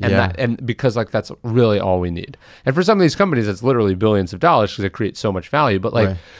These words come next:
Speaker 1: like Craigslist, Craigslist makes about a billion dollars in revenue each year, and, uh, like, nine hundred million of it is profit. You
Speaker 2: Mm-hmm.
Speaker 1: know, like, it's an obscenely profitable business,
Speaker 2: Uh-huh.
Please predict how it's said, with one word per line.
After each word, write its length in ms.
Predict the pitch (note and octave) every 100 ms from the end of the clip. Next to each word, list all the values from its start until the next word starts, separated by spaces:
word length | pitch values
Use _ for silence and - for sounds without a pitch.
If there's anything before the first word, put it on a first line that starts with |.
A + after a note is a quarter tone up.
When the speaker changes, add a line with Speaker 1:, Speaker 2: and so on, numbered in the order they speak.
| -
Speaker 1:
like 160 | D#3
Craigslist, 640 | D3+ G#3+ F#3 - G2+ - - - - -
Craigslist 540 | - F3+ F3+ F3+ E3+ - -
makes 340 | B2+ B2+ - -
about 560 | A#2 - C3+ D3+ D3+ -
a 80 | A2+
billion 580 | - - C3 C3+ B2+
dollars 420 | A2+ G#2+ A2 A#2 A2
in 140 | G2+
revenue 540 | G2 G2+ A2+ C3+ D3 D3
each 300 | C#3 - D3
year, 320 | D3+ F3 G#3 _ _ _ -
and, 340 | A#2+ A#2+ A#2
uh, 180 | B2 A#2+
like, 280 | A#2 A2+ G#2+
nine 320 | G#2+ G#2+ G#2+
hundred 260 | G#2 G2 F#2
million 300 | G2 F#2 F2
of 120 | E2+
it 80 | F2+
is 80 |
profit. 560 | - - F2+ - - - _ -
You 80 | A2
Speaker 2:
Mm-hmm. 120 | G#2+
Speaker 1:
know, 180 | B2+ C#3
like, 160 | D3+ D3
it's 120 | D3
an 80 | D#3+
obscenely 720 | C#3+ - - F3 F3 E3 D#3
profitable 640 | C3+ C3 B2+ - B2+ C3 G#2+
business, 520 | A2 A2+ F3+ A3 A2
Speaker 2:
Uh-huh. 120 | F#2